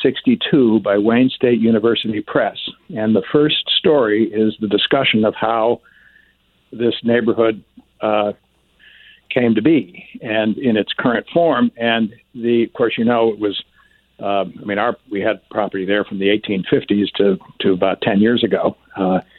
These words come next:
but the re-, the way that that neighborhood came to be was, uh, you know, of course,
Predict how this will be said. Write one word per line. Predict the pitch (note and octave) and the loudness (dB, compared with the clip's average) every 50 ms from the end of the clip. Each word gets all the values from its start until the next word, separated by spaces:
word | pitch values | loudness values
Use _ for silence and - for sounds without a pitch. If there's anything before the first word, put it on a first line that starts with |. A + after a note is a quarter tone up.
| _ _ _ _ _ - | _ _ _ _ _ 0
but | A#2 A2 G#2+ - _ - - - - _ _ | 0 0 0 -4 _ -20 -20 -20 -20 _ _
the | A#2+ A2 | 0 2
re-, | A#2 C3+ C#3+ - - | 2 2 0 -2 -2
the | A#2+ A#2+ | -2 2
way | A2+ A#2 B2+ C3+ C#3+ D3 B2+ | 2 4 4 4 2 2 0
that | A2 A2 - _ - | 0 -4 -6 _ -4
that | B2 B2+ B2 B2 | -4 -2 -2 0
neighborhood | B2 B2+ B2 B2 A2+ - B2 A#2+ - - | 0 0 0 0 0 -2 -2 -4 -4 -4
came | - D3 C3+ B2+ A#2+ - | -2 2 4 4 2 2
to | |
be | - - D#3 E3 - A2+ A2+ A#2 - - _ _ _ _ _ _ _ - | 2 2 2 2 2 0 -4 -8 -12 -16 _ _ _ _ _ _ _ -2
was, | B2+ B2 A#2 A2+ A2+ A2+ - - _ _ _ _ _ _ _ _ _ _ _ _ _ _ _ _ - | 0 2 2 2 0 -2 -6 -16 _ _ _ _ _ _ _ _ _ _ _ _ _ _ _ _ -8
uh, | A2 G#2+ G#2 G#2+ G#2+ G#2 F2+ - _ _ | -4 -2 0 0 0 -2 -4 -6 _ _
you | - F3+ B2+ | -12 -10 -6
know, | A2 G#2 G#2 | -4 -4 -6
of | G#2+ | -4
course, | - B2 A2 G#2 - | -2 -4 -2 -2 -4